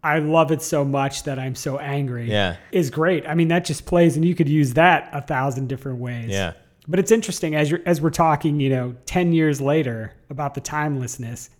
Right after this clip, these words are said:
Speaker 1: In a few minutes, we're gonna talk about some other efforts that are happening right now, and I wonder if we looked back on those in ten years, if we'd have this same response. E-, even looking at 'em right now, I'm not so sure we would.
Speaker 2: No, I, I wholeheartedly agree we wouldn't.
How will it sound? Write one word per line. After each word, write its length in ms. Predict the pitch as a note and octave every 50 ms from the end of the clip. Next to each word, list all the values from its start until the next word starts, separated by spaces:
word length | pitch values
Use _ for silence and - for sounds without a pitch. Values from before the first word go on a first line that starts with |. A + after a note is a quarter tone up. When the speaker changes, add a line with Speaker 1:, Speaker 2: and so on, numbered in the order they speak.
| _ -
Speaker 1:
In 40 | D3
a 40 | D3
few 180 | - F#3 E3+
minutes, 320 | D#3 D3+ E3 E3 D#3 D#3 C#3+
we're 100 | C#3+ C#3
gonna 140 | D3 C#3 C3+
talk 320 | - - D#3 D3+ C3+ B2 D#3
about 280 | C#3 C#3+ C#3 C#3 C3
some 100 | - D3
other 280 | C#3+ D#3 E3 D#3 C#3+ C3
efforts 420 | B2+ B2+ - C#3+ C3+ C3 B2+ - -
that 120 | C#3+ B2
are 80 | B2+ B2
happening 360 | C#3 C#3+ C#3 - C#3 C3+ B2+
right 280 | C3 C#3+ D3 C#3+ C3
now, 320 | B2 C#3+ D3 D3 C#3 C3+ C3+
and 80 | C#3
I 60 | C3+ C#3
wonder 340 | C#3 D#3 D#3+ D#3 D3 D3+
if 120 | D3 C#3 -
we 60 | D3+ C3+
looked 380 | C3+ C#3+ D3+ D#3+ D3+ D#3 -
back 280 | B2+ D3 C#3+ C#3 C3+ -
on 180 | D3 C#3 C3+ C#3
those 440 | D#3 E3+ F3 E3 D#3 D3+ D3 C#3 C#3+
in 120 | C#3 C3
ten 280 | B2+ - D#3 C#3+ C3+ C3+
years, 300 | C3 C3 C3 C3 B2 B2+
if 100 | C3 -
we'd 140 | D3+ C#3 A#2
have 380 | - D#3+ D#3 C#3+ C#3 C#3 A#2+ -
this 120 | B2+ B2
same 320 | - - - D#3+ C#3+ C#3 B2
response. 680 | A#2 B2 - - - D3 C3+ C3+ C3 B2 A#2+ A#2+ - - - -
E-, 60 | F#3 F#3+
even 320 | F#3 - G#3 G#3 G3 F3+ F3
looking 280 | F#3+ F#3 F#3 E3 D3+
at 120 | D#3 D3+ C#3+
'em 120 | C3+ C3+
right 140 | C#3 C#3 C3
now, 200 | C3 C3 A#2+ A#2
I'm 120 | A#2 A#2+ B2+
not 240 | C3+ C#3 C3 B2
so 140 | - - D3
sure 240 | B2+ - - D3+ B2+
we 140 | B2 B2 A#2
would. 240 | A2+ A#2+ A#2 A2 - _ _ G#2
Speaker 2:
No, 220 | G#2 G#2+ G2 D2+
I, 300 | C2+ D2 E2 F2 F2+ F2 - -
I 200 | G#2+ A2 G2+ F#2
wholeheartedly 760 | D#2+ D#2+ F#2 F2+ F2 - - - G#2+ G#2+ A2 G#2+ G2+ G#2+ G2+
agree 280 | F#2+ F#2+ G#2+ G2+ G2 F#2+
we 100 | F2+ F2
wouldn't. 360 | E2+ F2 G#2 D#3+ D#3 - -